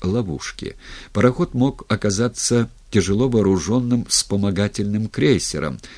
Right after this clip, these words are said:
замаскированным под обычное торговое судно. Лейтенанты Энгельс и Блай с призовой командой торопливо направились к английскому судну.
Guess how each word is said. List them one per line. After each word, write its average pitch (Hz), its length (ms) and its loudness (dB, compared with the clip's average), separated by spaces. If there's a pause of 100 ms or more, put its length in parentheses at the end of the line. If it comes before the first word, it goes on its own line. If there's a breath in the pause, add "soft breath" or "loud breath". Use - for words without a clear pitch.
(180 loud breath)
замаскированным 104 1000 0
под 87 240 0
обычное 85 560 0
торговое 90 580 0
судно. - 580 -4 (540 loud breath)
Лейтенанты 151 760 2
Энгельс 131 600 0
и 113 80 6
Блай 85 560 0
с - 160 -6
призовой 101 420 0
командой 123 520 -2
торопливо 92 500 -4
направились 110 680 -4
к - 80 -8
английскому 85 720 -4
судну. 64 580 -8